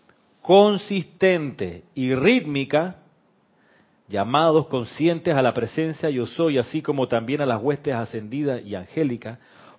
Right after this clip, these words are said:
por la ayuda que ustedes requieren, le permitirá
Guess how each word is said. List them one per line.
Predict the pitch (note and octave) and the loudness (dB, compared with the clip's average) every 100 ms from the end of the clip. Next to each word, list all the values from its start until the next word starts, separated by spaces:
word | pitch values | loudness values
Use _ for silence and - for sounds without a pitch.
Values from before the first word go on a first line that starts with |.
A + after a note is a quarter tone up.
| - | 4
por | D3+ | 6
la | D3 C#3+ | 8 8
ayuda | C#3+ C#3 A#3+ G#3 | 8 6 8 8
que | D3 | 6
ustedes | - G#3 G3 | 4 6 6
requieren, | D3+ C3 A2+ C#3 C3 C#3+ F3 F#3 _ | 6 2 -2 0 2 0 -4 -12 _
le | A#2 B2+ C3+ | 2 2 2
permitirá | C3+ B2 C3 B2+ C3 C#3+ A#2+ | 0 0 -2 -4 2 2 2